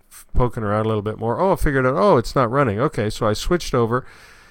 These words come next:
uh, went to the desktop settings in Windows and selected the Compiz window manager.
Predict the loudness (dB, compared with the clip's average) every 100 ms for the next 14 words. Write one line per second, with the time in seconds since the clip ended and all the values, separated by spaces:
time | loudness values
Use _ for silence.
0 | -20 -14 -8 -4 -4 -2 0 0 2 2
1 | 2 2 2 0 2 4 4 2 -2 -2
2 | -2 0 0 -2 -4 -8 -6 -6 0 2
3 | 4 6 6 6 4 -2 -8 -8 -6 -6
4 | -2 -2 -2 -6 -6 -6 -10 -10 -6 -6
5 | 0 0 0 -6 -6 -4 -2 -2 -4 -8
6 | -8 -8